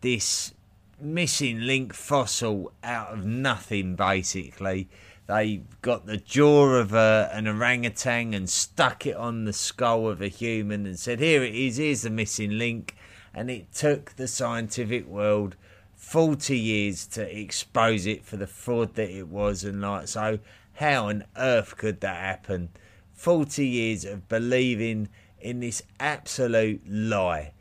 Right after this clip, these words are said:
And, uh, there's still people pointing the finger to this very day. All these men are long gone now, and a lot of finger pointing going on. "It was him, it was him. Who was behind it?" No, we'll never know the answers. So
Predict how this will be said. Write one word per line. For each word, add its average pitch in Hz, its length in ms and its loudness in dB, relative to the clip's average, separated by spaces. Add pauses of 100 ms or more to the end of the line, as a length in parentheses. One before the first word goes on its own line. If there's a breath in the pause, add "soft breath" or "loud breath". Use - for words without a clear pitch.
(360 soft breath)
And, 104 480 -4
uh, 107 300 2 (220)
there's 147 280 0
still 151 300 4
people 113 400 0
pointing 110 480 -2
the 107 60 -4
finger 110 420 -4
to 107 240 -6
this 104 220 -4
very 113 420 2
day. 101 340 2
All 113 140 0
these 113 340 -2
men 113 300 -2
are 104 60 0
long 123 400 2
gone 107 320 4
now, 95 320 0 (320 loud breath)
and 98 160 -6
a 104 80 -2
lot 117 260 0
of 101 100 -8
finger 101 320 0
pointing 95 520 -4
going 92 320 -2
on. 92 200 -6
"It 78 140 -10
was 87 160 -12
him, 101 260 -2
it 78 140 -10
was 85 160 -10
him. 92 440 0 (260 soft breath)
Who 107 180 0
was 98 160 -2
behind 92 480 -4
it?" 82 160 -8
No, 113 320 -2
we'll 151 240 0
never 131 320 2
know 87 260 0
the 78 160 -6
answers. 73 520 -8
So 92 300 -2